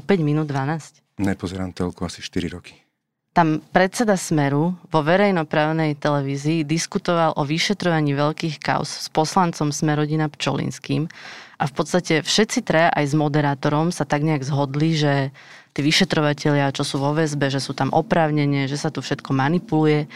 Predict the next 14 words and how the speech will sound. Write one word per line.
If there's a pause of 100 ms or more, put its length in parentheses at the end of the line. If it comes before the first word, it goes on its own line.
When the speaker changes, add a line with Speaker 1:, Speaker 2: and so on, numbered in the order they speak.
(300)
Speaker 1:
Nikto
im
neoponoval,
moderátor
bol
absolútne
nepripravený. (240)
Takto
má
fungovať
verejnoprávna
inštitúcia.
Nie
je